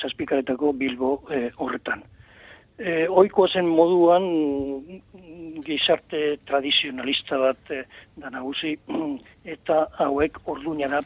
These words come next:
jesuitengana bilatzen dituzte, beren semea-, semeak, eh, ikastera. Zuzenbidea ikasi zuen, eta, eh, abokatu moduan hasi izan lanean, eta aldi berean, ba,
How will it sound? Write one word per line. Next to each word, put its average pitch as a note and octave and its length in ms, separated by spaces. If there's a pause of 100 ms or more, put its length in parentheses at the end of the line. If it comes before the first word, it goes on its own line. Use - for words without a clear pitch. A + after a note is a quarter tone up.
(160)
jesuitengana C3+ 720
bilatzen B2+ 420
dituzte, - 400
beren B2+ 240
semea-, C3+ 300 (340)
semeak, D3+ 420
eh, B2 240
ikastera. E3 600 (500)
Zuzenbidea E3 600 (160)
ikasi E3+ 340
zuen, D#3+ 320 (840)
eta, G3 440
eh, D3+ 240
abokatu E3 640 (100)
moduan D3 400
hasi C#3+ 140
izan E3+ 180
lanean, F3 400 (720)
eta G3 340
aldi G3+ 320
berean, F#3+ 460 (420)
ba, F3 300